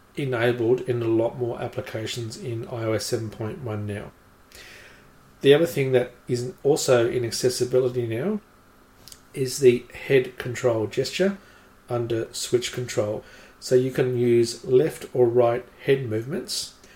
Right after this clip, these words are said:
instead of a physical switch or touching the screen to control your I O S device, whether that's your iPhone,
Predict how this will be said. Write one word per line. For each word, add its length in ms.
instead 280
of 120
a 80
physical 680
switch 460
or 120
touching 420
the 80
screen 540
to 100
control 760
your 440
I 100
O 140
S 100
device, 560
whether 220
that's 260
your 180
iPhone, 640